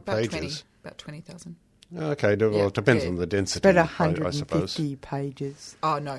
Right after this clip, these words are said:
Speaker 1: no, no. Uh, you,
Speaker 2: Uh,
Speaker 1: you'd be, you'd
Speaker 2: typically
Speaker 1: generally
Speaker 2: ninety to about a hundred and twenty.
Speaker 1: Yeah, if, if I saw a script and I opened it and it was over a hundred and twenty, I would put it down.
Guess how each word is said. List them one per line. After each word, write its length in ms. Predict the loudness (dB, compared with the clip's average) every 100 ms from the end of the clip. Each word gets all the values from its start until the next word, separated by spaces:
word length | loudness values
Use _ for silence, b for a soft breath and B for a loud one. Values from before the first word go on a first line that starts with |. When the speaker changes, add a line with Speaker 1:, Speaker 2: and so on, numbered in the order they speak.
| -10
Speaker 1:
no, 120 | -12
no. 140 | -12 -8
Uh, 120 | -6
you, 280 | -4 -2 0
Speaker 2:
Uh, 160 | 2 2
Speaker 1:
you'd 140 | 4
be, 380 | 4 2 -4 -8 -8
you'd 200 | -8 -8 _
Speaker 2:
typically 340 | -2 0 6 8
Speaker 1:
generally 240 | 8 8
Speaker 2:
ninety 180 | 6 2
to 160 | 0 0
about 200 | 0 0
a 20 |
hundred 240 | -6 -6
and 80 | -6
twenty. 260 | -6 -6 -4
Speaker 1:
Yeah, 260 | 0 0 0 -2
if, 160 | -2
if 140 | 0 4
I 140 | 4
saw 160 | 4 2
a 80 | 0
script 340 | 0 -4 -4
and 80 | -8
I 80 | -8
opened 240 | -8 -6
it 160 | -6 -6
and 60 |
it 20 | -8
was 140 | -8
over 220 | -8 -8
a 60 | -8
hundred 280 | -8 -10 -10
and 100 | -10
twenty, 360 | -12 -10 -10
I 140 | -10 -10
would 160 | -12
put 140 | -14 -14
it 80 | -14
down. 260 | -14 -16